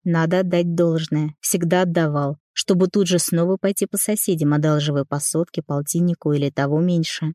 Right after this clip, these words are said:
Суммы больше попросту никто не давал. "Держи". Лида распахнула дверь, сразу протягивая сто рублей. "Больше нет, все на карточке". "Неожиданно". Она услышала голос Фролова,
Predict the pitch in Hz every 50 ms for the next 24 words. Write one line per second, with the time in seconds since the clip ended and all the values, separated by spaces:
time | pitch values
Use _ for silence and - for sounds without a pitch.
0 | _ _ - - - 190 175 165 156 147 143 156 170 185 - - 175 - - 170
1 | 175 - - 170 - - - - 165 160 160 165 165 - - - 214 233 214 147
2 | 147 151 147 139 143 139 135 147 - _ _ _ _ _ _ _ _ - 160 165
3 | 175 170 160 160 175 175 175 190 190 _ _ _ - 180 180 208 202 214 208 202
4 | - - - 190 - - 208 190 180 175 170 180 196 202 208 - - - 180 175
5 | 175 170 147 151 151 147 - 147 143 147 143 151 147 - - - 147 143 143 143
6 | 139 135 131 147 147 _ _ _ _ _ _ - - 170 208 233 226 - - 208
7 | 196 190 196 190 190 - _ - - _ - - - 226 214 202 180 - 175 160
8 | - - 147 147 - - - - 151 156 _ _ _ _ _ _ _ _ - 165
9 | 156 156 156 160 165 170 180 202 180 156 190 190 185 170 175 175 180 185 190 196
10 | 202 - _ _ _ _ _ - 170 180 190 214 226 - - 247 226 - - 220
11 | 202 190 196 202 202 196 - - - 180 170 170 175 185 196 202 196 190 175 175
12 | 175